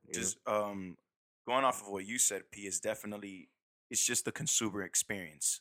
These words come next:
Speaker 2: the most important thing of it all, right? Like, yeah, it's great if the performer feels comfortable. It's great if management feels comfortable. But if the consumer doesn't feel comfortable,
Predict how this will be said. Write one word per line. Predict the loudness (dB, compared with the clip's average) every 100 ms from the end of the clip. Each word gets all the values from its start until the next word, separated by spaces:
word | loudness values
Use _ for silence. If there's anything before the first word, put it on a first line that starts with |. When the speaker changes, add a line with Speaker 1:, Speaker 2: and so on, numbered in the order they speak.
| -4
Speaker 2:
the | -2
most | 2 4 6 4
important | 2 -4 -6 -6
thing | -10 -10
of | -10
it | -8
all, | -6 -6 -8 _ _ -4
right? | 0 2 0
Like, | -2 -2 4
yeah, | 4
it's | 4 2
great | 6 6 8 4
if | 0 -4
the | -6
performer | -6 -4 -2 -2
feels | -4 2 2
comfortable. | 4 0 -2 -2 0 0
It's | 0
great | 0 0 0 0
if | -6 -6
management | 0 2 2 0 -2 -2
feels | -2 0
comfortable. | 0 -2 -2 -4 0
But | 0 -2
if | -4
the | -4
consumer | 2 6 6 4 0
doesn't | 0 -2 -4
feel | -4
comfortable, | -2 -2 -4 -4 -2 -2